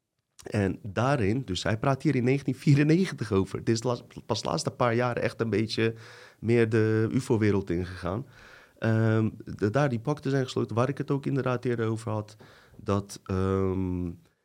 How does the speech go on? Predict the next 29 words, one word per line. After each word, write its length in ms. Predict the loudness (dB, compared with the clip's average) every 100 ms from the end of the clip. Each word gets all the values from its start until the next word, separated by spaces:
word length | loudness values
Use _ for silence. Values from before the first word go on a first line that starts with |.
| _
zij 260 | -2 0 2
waren 400 | 2 0 -2 0
bang. 340 | 2 2 0 -8 _
Hoor 220 | 4 6
dit, 280 | 4 0 -2
en 140 | -2
dit 440 | -2 -6 _ 2
is 60 | 4
ook 140 | 4
een 80 | 2
heel 340 | 4 8 8 8
belangrijk 520 | 6 6 2 0 2
punt. 260 | 2 0
Het 140 | -4 -14
is 100 | 0
een 60 | 4
heel 120 | 4
belangrijk 480 | 4 2 2 0 2
punt 280 | 2 2 -2
die 100 | -2
ik 180 | -2
eerder 200 | 0 0
heb 140 | 0 0
aange-, 400 | -2 -4 -10 -14
eh, 100 | -12
aangehaald. 540 | -6 -4 -2 -2 -2 -6 -20 -20 -20 -20 _ _ _ _ _ _ _ _ _ _ -2
Iedereen 500 | 2 4 4 4 2
is, 260 | 2
eh, 80 | 0